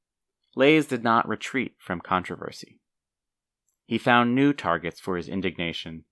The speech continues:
in the shibboleths of the modern era: moral relativism, commercialization, and a decaying social fabric. In a memorable set of radio speeches broadcast across Australia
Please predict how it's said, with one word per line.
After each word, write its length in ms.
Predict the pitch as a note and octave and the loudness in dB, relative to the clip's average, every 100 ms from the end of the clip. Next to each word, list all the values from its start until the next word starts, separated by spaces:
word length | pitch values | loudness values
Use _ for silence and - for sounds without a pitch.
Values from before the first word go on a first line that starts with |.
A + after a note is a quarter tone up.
| _ _ - | _ _ -8
in 100 | G2 | -4
the 100 | F#2 | -4
shibboleths 720 | - C3+ A#2+ A#2 A2 - - | 0 2 4 4 2 -4 -12
of 140 | F#2+ | -6
the 100 | G2 | -2
modern 380 | F#2 F#2+ G2 F#2+ | 4 6 4 2
era: 420 | E2+ - - - _ _ _ _ _ _ _ - | -2 -2 -4 -6 _ _ _ _ _ _ _ -4
moral 400 | G2 F#2 E2+ E2 | 0 2 2 4
relativism, 800 | G#2+ A2 - G#2 G2+ G2+ F#2+ F#2 _ _ _ _ - | 6 6 2 -2 -2 -2 -4 -8 _ _ _ _ -10
commercialization, 1080 | F#2+ E2+ - E2+ D#2+ G2+ G2+ - F#2+ F2+ - _ _ - | -6 -6 -4 -6 -4 2 2 0 -6 -8 -12 _ _ -12
and 100 | F#2+ | -10
a 60 | F2+ | -6
decaying 560 | G#2 - A2+ G#2+ G2+ | -8 -2 0 2 0
social 340 | F#2+ F2+ E2 - | -4 -6 -6 -8
fabric. 460 | - E2+ - - _ _ _ _ _ _ _ _ _ _ _ | -2 -2 -4 -12 _ _ _ _ _ _ _ _ _ _ _
In 100 | - | -6
a 80 | G#2 | -2
memorable 520 | G2+ B2 B2+ B2 A#2+ | 2 2 2 0 -2
set 360 | A#2 - G#2 - | -4 0 -2 -2
of 160 | G2 G2+ | -6 -2
radio 360 | G#2+ A2 F2+ | 0 2 0
speeches 640 | E2 - E2+ - D#2+ D#2 _ _ _ _ | -2 -8 -10 -10 -14 -16 _ _ _ _
broadcast 560 | - A2+ A2 A2 G#2 - | 2 2 2 -2 -4 -4
across 500 | - - C3+ C#3 - | -12 -2 2 2 0
Australia 760 | A#2 A#2 - G#2 F#2 F2 D#2+ | -2 -2 0 0 0 -2 -6